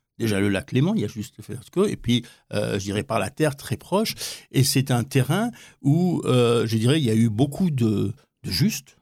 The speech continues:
parmi les nations, mais aussi de juifs qui ont, euh, sauvé d'autres juifs. Et donc, euh, c'était un terrain de passage, et, euh, je dirais, les principaux passages étaient, euh,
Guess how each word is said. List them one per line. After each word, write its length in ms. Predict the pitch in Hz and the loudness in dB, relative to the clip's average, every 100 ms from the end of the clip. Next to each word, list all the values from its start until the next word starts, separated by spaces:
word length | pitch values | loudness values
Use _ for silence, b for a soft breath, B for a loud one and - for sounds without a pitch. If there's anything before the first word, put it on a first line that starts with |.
| _ | _
parmi 260 | 135 113 | -8 -6
les 80 | 104 | -2
nations, 440 | 104 - - 190 208 b b b 123 | -4 -4 -2 -4 -4 b b b 2
mais 180 | 139 139 | 2 4
aussi 420 | 143 139 214 226 | 2 2 0 2
de 200 | 143 143 | 4 4
juifs 540 | 110 127 240 - - _ _ _ | 4 0 -2 -2 -16 _ _ _
qui 220 | - 147 | 0 2
ont, 240 | 156 202 214 _ _ - | 4 0 -4 _ _ -2
euh, 140 | 123 | -2
sauvé 380 | 120 - 131 170 | 0 0 2 2
d'autres 380 | 139 165 - 127 | 2 0 0 -4
juifs. 320 | - - - _ _ b b b b _ | -4 -14 -20 _ _ b b b b _
Et 140 | 127 | 0
donc, 440 | 117 151 170 139 139 | 2 2 0 -2 0
euh, 300 | 123 117 113 | 2 2 0
c'était 300 | - 127 127 | 0 0 0
un 100 | 113 | 0
terrain 260 | 113 110 | 0 -2
de 60 | 104 | -2
passage, 640 | 139 - 135 143 226 - _ _ _ _ _ _ | 0 0 0 -2 -4 -12 _ _ _ _ _ _
et, 440 | 135 143 156 147 120 | 2 4 4 2 0
euh, 200 | 113 107 | 0 -2
je 80 | |
dirais, 260 | 110 107 135 | -4 0 0
les 80 | 113 | 0
principaux 540 | - 135 139 135 151 | 0 2 2 2 0
passages 460 | 135 113 - 160 123 | 0 -2 -2 -2 -2
étaient, 460 | 113 - - - 113 | -4 -2 -2 0 0
euh, 160 | 117 | -2